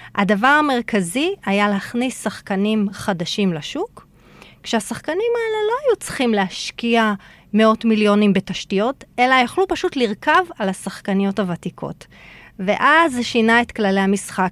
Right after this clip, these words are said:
כי בעצם השחקניות החדשות, כמו גולן, או כמו רמי לוי, יכלו להרשות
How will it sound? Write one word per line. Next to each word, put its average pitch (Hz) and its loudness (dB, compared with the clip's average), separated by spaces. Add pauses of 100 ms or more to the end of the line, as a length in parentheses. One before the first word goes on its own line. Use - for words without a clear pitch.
(140)
כי 220 -4
בעצם 240 0 (640)
השחקניות 233 2
החדשות, 214 2
כמו 208 4
גולן, 180 2 (300)
או 185 -2
כמו 214 4
רמי 208 2
לוי, 170 0 (580)
יכלו 262 2 (240)
להרשות 523 2